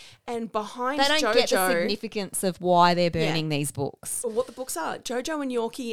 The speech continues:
Speaker 1: are throwing
Speaker 2: Oh,
Speaker 1: books in and they're looking
Speaker 2: Yorkie.
Speaker 1: happy. And behind them is Captain K just looking very miserable, very despondent. And it's
Speaker 2: Right.
Speaker 1: one
Speaker 2: I
Speaker 1: of those
Speaker 2: had, didn't notice
Speaker 1: it's w-, I
Speaker 2: that.
Speaker 1: don't think I re-, recall it from the first time I saw it. And this
Speaker 2: Okay.
Speaker 1: time I really noticed, I think 'cause I went in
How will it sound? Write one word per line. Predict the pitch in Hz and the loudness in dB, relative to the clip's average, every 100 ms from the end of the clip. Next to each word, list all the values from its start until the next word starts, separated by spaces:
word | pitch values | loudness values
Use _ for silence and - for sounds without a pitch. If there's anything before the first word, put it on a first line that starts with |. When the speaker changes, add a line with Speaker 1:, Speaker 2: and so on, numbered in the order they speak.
| - | -6
Speaker 1:
are | - | -8
throwing | - 277 294 294 277 | -10 -8 -6 -4 -4
Speaker 2:
Oh, | 240 | -4
Speaker 1:
books | 170 | -4
in | 254 | -2
and | 240 | -2
they're | 233 | 0
looking | 226 - 143 | -2 -4 -4
Speaker 2:
Yorkie. | |
Speaker 1:
happy. | 208 151 214 214 - - - - | -4 -6 -8 -8 -14 -20 -12 -8
And | 214 | -6
behind | 208 247 254 254 | -4 -2 0 0
them | 226 | -4
is | 220 | -6
Captain | 233 214 202 208 | -10 -10 -8 -6
K | 220 214 196 | -2 -2 -2
just | 180 190 | -4 -6
looking | 190 185 190 185 180 185 185 _ _ _ _ _ _ _ _ _ _ - | -8 -4 -4 -2 -2 -4 -6 _ _ _ _ _ _ _ _ _ _ -8
very | 214 208 196 | -4 -2 -2
miserable, | 185 185 185 180 180 175 | -2 -4 -4 -4 -4 0
very | 180 180 180 | 0 0 -2
despondent. | 175 175 - 170 147 160 143 - - | -4 -6 -8 -8 -6 -6 -6 -12 -12
And | 165 | -6
it's | |
Speaker 2:
Right. | 165 180 208 190 | -2 2 4 4
Speaker 1:
one | 190 | 4
Speaker 2:
I | 208 | 4
Speaker 1:
of | |
those | 269 | 4
Speaker 2:
had, | 220 226 | 0 -2
didn't | 202 165 | -4 -2
notice | 156 170 277 349 | -2 -2 -2 -4
Speaker 1:
it's | 220 | -2
w-, | 185 | 2
I | 143 226 | 4 4
Speaker 2:
that. | 427 - 170 | 2 -2 -10
Speaker 1:
don't | 330 330 370 | -6 -6 -4
think | 349 302 | -6 -6
I | |
re-, | 254 240 | -6 -4
recall | 214 214 233 269 | -4 -2 -4 -4
it | - | -6
from | 214 | -8
the | 202 | -10
first | 156 - | -10 -8
time | - | -8
I | |
saw | 196 233 220 | -6 0 0
it. | 196 | 2
And | 156 | 2
this | 165 | 0
Speaker 2:
Okay. | 254 | 0
Speaker 1:
time | 240 | 0
I | 208 | -2
really | 196 208 196 | -2 -2 -2
noticed, | 190 185 196 185 202 - - - - - | -4 -4 -4 -4 -4 -10 -16 -20 -20 -12
I | 233 | -10
think | 254 277 | -10 -10
'cause | 294 | -8
I | 294 | -4
went | 247 240 | -2 0
in | 226 220 | -2 -4